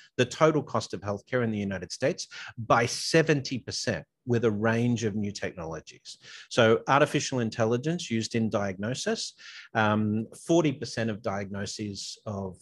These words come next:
uh, conditions in the United States is incorrect. It's why you always ask for a second opinion. Forty percent of the cost of the healthcare system today is administrative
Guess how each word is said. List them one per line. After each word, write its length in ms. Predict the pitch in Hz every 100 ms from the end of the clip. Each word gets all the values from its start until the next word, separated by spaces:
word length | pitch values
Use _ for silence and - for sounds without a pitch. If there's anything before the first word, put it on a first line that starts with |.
| -
uh, 100 | 95 -
conditions 500 | 101 98 - 98 98
in 80 |
the 60 | 95
United 340 | 92 90 85
States 380 | - 101 92 - -
is 180 | 107 - -
incorrect. 640 | 117 104 101 101 80 - -
It's 160 | -
why 80 | 104
you 120 | 95
always 260 | 92 92 110
ask 200 | 82 -
for 80 | 90
a 60 |
second 320 | - 90 -
opinion. 380 | 80 - 78 - _ - - - -
Forty 440 | - - 160 165
percent 320 | 156 135 135
of 80 | 131
the 80 | 117
cost 420 | - - 120 -
of 100 | 113
the 80 | 104
healthcare 440 | 123 123 - 123
system 400 | 117 131 - 135
today 440 | 123 120 127 131 -
is 180 | 139 123
administrative 760 | 135 123 143 160 147 - 85